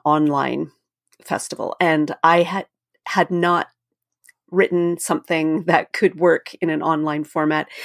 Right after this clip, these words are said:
Not only that, but it was a very hard time, and I found it, um, almost impossible to write at that time. So I reached out to three of my friends who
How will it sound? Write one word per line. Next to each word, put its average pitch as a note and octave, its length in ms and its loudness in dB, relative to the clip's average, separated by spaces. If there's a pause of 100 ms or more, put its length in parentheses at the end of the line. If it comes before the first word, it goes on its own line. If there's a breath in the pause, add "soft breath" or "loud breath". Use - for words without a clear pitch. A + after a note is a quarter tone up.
(180 loud breath)
Not A3 160 4
only G3 180 8
that, E3 300 4
but D3+ 240 2 (500 loud breath)
it - 60 -4
was D#4+ 180 4
a F3+ 60 4
very E3 340 4
hard D#3 320 0
time, G3+ 420 -2
and E3+ 80 0
I D#3 100 0
found E3+ 420 0
it, D3+ 320 2
um, D3 540 -2 (320)
almost G3 340 0
impossible - 600 0
to - 280 -8
write G3+ 320 2
at - 160 -2
that D3+ 180 0
time. D3 440 -2
So G3+ 680 2
I F3 480 2 (600 loud breath)
reached A3 300 0
out F3+ 220 4
to F3 100 -2
three E3 240 0
of D#3+ 140 -2
my D#3 120 2
friends F#3 600 0
who E3 420 0